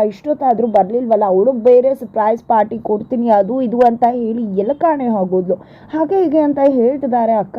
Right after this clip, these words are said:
ಕೆಲ್ಸಕ್ಕೆ ಸಿಕ್ಕಿದ್ಯಂತೆ, ಬರ್ತಿದ್ದಾಳೆ ಅಂತ ಪೂಜಾ ಹೇಳಿದ್ರು ಕೂಡ ಇಲ್ಲಿ ಸುನಂದ್ ಅವರ ಹೌಹಾರಿಕೆ ನಿಲ್ಲೋದೇ ಇಲ್ಲ.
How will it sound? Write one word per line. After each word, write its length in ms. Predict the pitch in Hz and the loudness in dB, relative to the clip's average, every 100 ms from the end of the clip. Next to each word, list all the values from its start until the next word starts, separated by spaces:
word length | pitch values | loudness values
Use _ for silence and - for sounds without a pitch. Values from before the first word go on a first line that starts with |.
| 240 | -6
ಕೆಲ್ಸಕ್ಕೆ 680 | 247 208 262 247 254 208 214 | -4 -4 -4 -2 0 0 0
ಸಿಕ್ಕಿದ್ಯಂತೆ, 720 | - 196 - 254 220 208 202 | -4 -10 -6 -2 -2 0 -2
ಬರ್ತಿದ್ದಾಳೆ 600 | 196 208 202 254 262 226 | -2 -2 -4 -2 0 2
ಅಂತ 180 | 214 196 | 0 -2
ಪೂಜಾ 440 | - 196 196 233 | -8 -8 -4 -4
ಹೇಳಿದ್ರು 420 | 240 208 226 226 226 | -4 -6 -6 -6 -8
ಕೂಡ 260 | 226 240 214 - - - | -4 -2 -2 -6 -20 -6
ಇಲ್ಲಿ 220 | 254 262 | -2 0
ಸುನಂದ್ 500 | 240 208 185 240 294 | -2 -6 -6 -4 2
ಅವರ 160 | 302 262 254 | 4 4 2
ಹೌಹಾರಿಕೆ 680 | 247 190 180 233 214 202 220 | -2 -4 -6 -2 -4 -4 -6
ನಿಲ್ಲೋದೇ 600 | 208 185 185 233 254 254 | -6 -8 -8 -8 -6 -4
ಇಲ್ಲ. 160 | 190 | -4